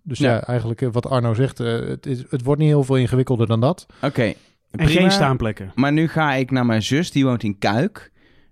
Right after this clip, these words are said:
Speaker 2: Omdat ik daarheen moet, noodzakelijk, even puur hypothetisch. Ehm, dan ga ik m-,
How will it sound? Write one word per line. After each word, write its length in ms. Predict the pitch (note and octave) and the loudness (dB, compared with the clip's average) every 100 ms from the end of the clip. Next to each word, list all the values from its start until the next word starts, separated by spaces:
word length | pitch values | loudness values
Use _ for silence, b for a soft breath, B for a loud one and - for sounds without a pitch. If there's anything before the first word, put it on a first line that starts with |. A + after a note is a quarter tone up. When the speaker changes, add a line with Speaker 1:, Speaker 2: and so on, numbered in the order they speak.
| b | b
Speaker 2:
Omdat 240 | - B2 A#2 | -2 0 0
ik 80 | G#2 | -2
daarheen 300 | G2+ A2 B2+ | -2 2 2
moet, 500 | A#2+ C3 C3 F#3 - | 4 4 4 2 -2
noodzakelijk, 680 | A2+ A2+ - A#2+ C3 D3 D3 | -2 -2 -2 -2 -2 -4 -2
even 280 | C3 C3 B2 | -2 -4 -4
puur 180 | - C3 | 0 0
hypothetisch. 840 | C3 C3 C3+ C3+ - F3 - - B B B B B | 0 -2 -2 0 -2 -4 -6 -14 B B B B B
Ehm, 460 | B2+ B2+ B2 A#2+ A2 _ _ - | -2 0 2 0 -2 _ _ -4
dan 420 | C#3 C3 A2+ F#2+ | 0 0 0 -2
ga 200 | A2+ F#2 | -4 -4
ik 120 | F2+ | -4
m-, 340 | G2+ D2+ C#2+ | -6 -6 -8